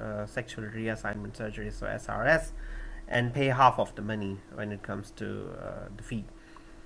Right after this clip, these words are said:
Uh, but the thing is, uh, Iran is also a country where, um, gay people, especially gay men and lesbian women, if one of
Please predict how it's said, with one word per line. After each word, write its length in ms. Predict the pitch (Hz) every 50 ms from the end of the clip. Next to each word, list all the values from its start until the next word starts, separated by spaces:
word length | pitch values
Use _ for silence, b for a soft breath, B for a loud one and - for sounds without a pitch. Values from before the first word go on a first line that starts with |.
| B B - -
Uh, 180 | 123 123 120 117
but 400 | - - - 135 131 - - -
the 160 | 147 139 135
thing 220 | 131 170 180 180
is, 360 | 170 151 143 160 156 156 - - -
uh, 40 | 143
Iran 580 | 131 127 123 120 - 127 127 123 123 127 139 143
is 140 | 139 131
also 460 | 131 123 127 135 139 - - 135 123 120
a 120 | 117 120
country 400 | - 135 123 127 - 131 123 123
where, 480 | 117 120 117 117 117 117 117 117 117 117 B B B B B B B B B B B - - - - -
um, 460 | 120 120 120 120 117 117 117 113 117 - - - - - - - - - - - - - - - - - - - - - - - 123
gay 240 | 113 139 165 220 226
people, 460 | - - 139 120 - - - 76 - - - - - - - - -
especially 760 | - - 123 120 - - - 110 107 104 104 104 107 110 110 110 110
gay 180 | - 117 120 127
men 540 | 127 135 151 160 127 101 95 95 98 101 - - - - - -
and 420 | 104 104 98 95 98 101 110 - 110 -
lesbian 400 | - 107 107 - - - 127 117
women, 400 | 117 139 160 170 131 95 92 98 - - - - - - - - - - - - B B B B B B B B B B -
if 180 | - 131 120 120
one 600 | 127 123 123 123 127 - - 190 202 208 202 -
of 380 | - - 143 143 147 143 -